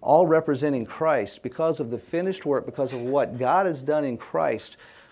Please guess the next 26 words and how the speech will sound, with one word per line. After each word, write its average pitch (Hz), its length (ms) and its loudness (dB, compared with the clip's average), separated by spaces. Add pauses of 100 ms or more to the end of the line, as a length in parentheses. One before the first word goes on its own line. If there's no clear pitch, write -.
(140)
we 127 160 -2
are 139 100 4
allowed 127 520 2
to - 140 -8
enter 110 360 -8
in. - 480 -10 (1040)
But 135 500 2 (140)
I 127 120 2
do 135 220 -2
think 110 320 -6
we 104 120 -6
still - 520 -6 (480)
enter 120 320 -4
in 113 300 -4
with 90 200 -8
reverence. 104 680 -6 (420)
We 127 160 -4
enter 143 300 -4
in 117 460 -6 (220)
with - 180 -12
fear. 60 480 -12 (1120)
You - 80 -14
know, 104 60 -10
we 120 240 -10
enter 139 380 -6
in 135 580 -10